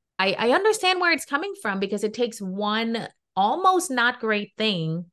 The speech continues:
to be like, "Oh, that's how she is. Oh, man, oh, yep, she's angry. Oh, she's this,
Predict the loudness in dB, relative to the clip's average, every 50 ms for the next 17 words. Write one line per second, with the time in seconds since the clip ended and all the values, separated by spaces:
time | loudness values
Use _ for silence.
0 | _ _ _ _ _ _ -2 0 2 4 4 2 0 -2 -6 _ 0 2 4 6
1 | 6 6 4 2 -6 _ _ _ _ _ _ _ -6 -4 -4 0 0 -2 0 0
2 | -2 -2 0 0 0 0 0 -2 -2 -2 -4 -6 -6 -4 -4 -4 -4 -4 -6 -4
3 | 0 0 0 0 0 -2 -2 0 0 0 0 0 0 0 0 0 -2 -4 -4 -4
4 | -4 -4 -4 -2 -2 0 0 2 2 2 2 2 0 -2 -4 -4 -4 -2 -4 -4
5 | -6 -8 -8 -8 -2 0 0 2 2 2 0 0 -2 -4